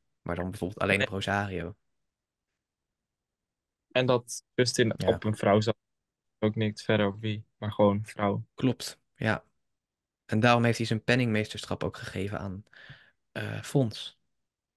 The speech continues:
Speaker 2: Ja.
Speaker 1: Maar daar komen we zo meteen nog op. Eh, Tooske wordt inderdaad wel v-, veel genoemd, inderdaad, in de test.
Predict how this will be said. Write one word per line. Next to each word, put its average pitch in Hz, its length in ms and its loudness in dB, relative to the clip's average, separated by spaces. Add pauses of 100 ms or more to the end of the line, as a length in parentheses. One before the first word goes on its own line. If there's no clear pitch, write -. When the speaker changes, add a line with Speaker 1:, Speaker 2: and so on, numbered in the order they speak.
(260)
Speaker 2:
Ja. 117 220 0 (600)
Speaker 1:
Maar 113 180 4
daar 123 140 8
komen 120 220 4
we 117 60 0
zo 113 120 2
meteen 113 280 -2
nog 110 140 -6
op. - 240 -6 (760)
Eh, 139 120 8
Tooske 165 480 8
wordt 143 160 4
inderdaad 135 500 2 (160)
wel 135 220 4
v-, - 240 -14 (260)
veel 131 260 2
genoemd, 127 400 0
inderdaad, 143 400 2
in 139 80 -2
de 135 120 -2
test. - 520 -2